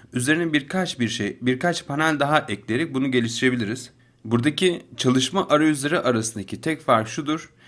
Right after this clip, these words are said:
Essentials'ta hazır olarak açılan paneller bellidir. Buradaki panelleri hatırlarsanız Windows üst menüsünden Actions ve Variables'a kadar gelen her bir komutun birer panel olduğunu söylemiştik. Bu panellerin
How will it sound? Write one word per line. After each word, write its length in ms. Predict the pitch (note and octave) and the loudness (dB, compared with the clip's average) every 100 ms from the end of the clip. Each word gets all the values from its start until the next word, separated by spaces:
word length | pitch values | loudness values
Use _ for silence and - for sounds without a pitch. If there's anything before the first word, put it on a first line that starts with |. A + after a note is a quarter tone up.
| - _ | -20 _
Essentials'ta 920 | A#2 A#2+ F#3 F#3+ F#3 F3 - - E3+ F3 - - _ _ | 0 2 4 4 4 0 0 2 2 2 -12 -20 _ _
hazır 360 | - B2+ D3 | 2 2 6
olarak 480 | G3 D#3 A2+ G#2 - - | 4 6 4 2 -2 0
açılan 480 | B2+ - D3+ D#3+ E3 | 0 4 4 4 2
paneller 600 | D3+ C3+ C3+ D3+ D#3+ C#3 | 2 4 4 2 2 2
bellidir. 580 | C3+ D3 B2 G#2 - _ _ _ - - _ | 2 0 -4 -6 -10 _ _ _ -20 -20 _
Buradaki 400 | A#2 A#2+ C3 C#3+ | 2 2 0 2
panelleri 460 | D3 C#3+ C#3 C#3 C#3 | 2 4 4 4 2
hatırlarsanız 960 | C3 B2+ C3+ C#3 C#3 C3+ C3 D3+ D#3 - | 0 -2 0 2 2 0 -4 -4 -8 -12
Windows 540 | - B2 C3+ C3 C3 C3+ | -2 2 4 4 2 0
üst 160 | C3+ | -2
menüsünden 720 | B2+ G#2+ G2 G2 G2+ A#2+ D3 D3+ - _ C#3+ | -2 -2 -2 -4 -2 0 0 -4 -16 _ -4
Actions 460 | - - D3+ D3+ - _ | -4 -4 -4 -6 -14 _
ve 240 | A2+ C#3 E3 - - _ | -2 -2 -2 -14 -20 _
Variables'a 720 | G2+ B2 E3+ D#3+ A2+ G2+ G#2 | 4 6 6 4 2 0 -4
kadar 280 | G2 F#2+ G2 | -4 -2 -2
gelen 440 | G2 G#2 A#2 C3+ D#3 - _ _ _ _ _ | 0 0 2 2 0 -14 _ _ _ _ _
her 240 | C3+ C#3 | 4 6
bir 160 | B2 A#2 | 6 2
komutun 380 | A#2+ A#2 A#2 C#3 | 2 0 0 2
birer 220 | B2 B2 | 4 4
panel 200 | B2 C3+ | 4 2
olduğunu 360 | C3+ G#2 G2 F#2+ | 2 0 -2 -4
söylemiştik. 600 | G2+ F#2+ F#2+ - - - _ _ - - _ | -4 -4 -6 -10 -16 -18 _ _ -20 -20 _
Bu 120 | D#3+ | -4
panellerin 840 | D#3 E3 D#3+ D#3+ D#3+ E3+ F3 E3 D3 | 2 6 6 8 4 4 0 -10 -14